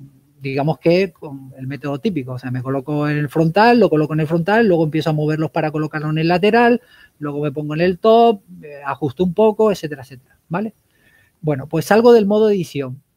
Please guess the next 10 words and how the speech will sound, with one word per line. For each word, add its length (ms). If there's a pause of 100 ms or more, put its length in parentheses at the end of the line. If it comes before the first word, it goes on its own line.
Ya 180
lo 140
tengo 480
en 580 (180)
mi 300
modelo, 640
eh, 400 (120)
digamos 320
que 120
colocado. 500